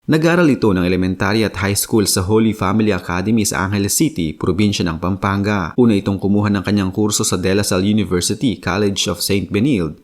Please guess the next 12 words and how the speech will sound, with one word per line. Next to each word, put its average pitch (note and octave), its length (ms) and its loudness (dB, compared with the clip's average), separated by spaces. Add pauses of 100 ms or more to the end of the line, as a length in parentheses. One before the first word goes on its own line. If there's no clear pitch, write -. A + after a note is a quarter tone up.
(100)
subalit D#3 560 0
napagdesisyon A2 720 0
na F#2 80 0
ituloy G2+ 400 0
ito E2 160 0
sa D#2 160 -2
abroad. F#2+ 560 0 (920)
Nagtapos D#3+ 560 0
ito G2+ 240 2
bilang F#2 400 0
cum F2 240 0
laude F#2+ 400 0